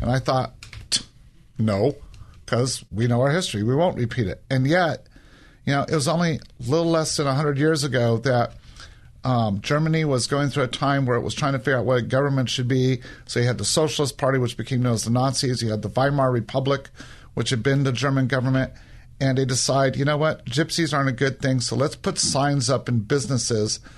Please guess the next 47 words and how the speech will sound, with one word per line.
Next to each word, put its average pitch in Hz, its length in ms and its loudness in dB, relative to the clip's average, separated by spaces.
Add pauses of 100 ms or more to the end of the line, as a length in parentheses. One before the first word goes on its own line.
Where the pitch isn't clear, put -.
(220)
that 131 120 -4
say 131 220 0
gypsies 139 480 -2
are 127 80 0
welcome," 131 400 -2
because 120 400 -2
if - 180 -8
there's 135 160 -2
no 156 160 0
sign 147 360 0
like 117 220 0
that, 120 280 0
then, 160 300 0
you 160 60 -2
know 170 180 2
what? 175 140 -4 (380)
You 139 60 -6
shouldn't 165 220 0
have 156 180 2
gypsies. - 480 -4 (200)
You 151 60 -2
shouldn't 165 280 0
be 165 100 4
there. - 260 -4 (600)
And 139 100 2
now 170 180 4
what 226 140 2
do 240 60 0
you 233 100 2
have? 226 360 -2 (560)
You 160 140 0
have 156 320 0 (420)
Portantino 180 880 0
wanting 165 320 0
signs 160 500 0
up 123 160 0
that 131 160 -4
says, 131 320 0 (720)
"Yes, 156 400 2
you 147 120 0
may 135 160 0
carry 160 380 0
your 139 180 2
C 151 260 0
C 156 220 0
W 139 320 0
firearm 123 500 0